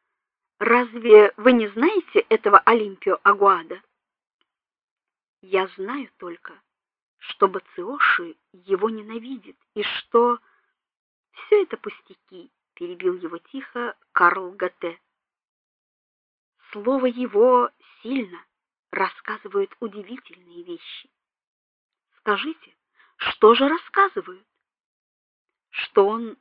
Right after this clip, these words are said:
всесилен, и что императрица делает все, что он не приказывает. Письменный документ в полном порядке.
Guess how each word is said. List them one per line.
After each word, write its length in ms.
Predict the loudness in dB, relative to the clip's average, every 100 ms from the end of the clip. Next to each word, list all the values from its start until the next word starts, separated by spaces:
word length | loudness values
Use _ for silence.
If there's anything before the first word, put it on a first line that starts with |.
| _
всесилен, 800 | -20 -16 -16 -10 -8 -8 -10 _ _ _ _ _ _ _ -12
и 80 | -10
что 220 | 4 4
императрица 1080 | 4 -10 -10 -12 -12 -12 -14 -16 _ -16 -16 _
делает 520 | _ 8 8 8 0 _
все, 420 | -20 -6 -4 -4 _ _ _ _
что 400 | -12 2 10 10
он 220 | 8 -4
не 80 | -10
приказывает. 640 | -12 -10 -12 -14 -20 _ _ _ _ _ _ _ _ -12
Письменный 540 | -12 -10 -12 -8 -8
документ 540 | -8 -8 -8 -10 -18 _ _ _
в 120 | _
полном 440 | -4 -4 -4 -12
порядке. 600 | -4 -2 -4 -8 _ _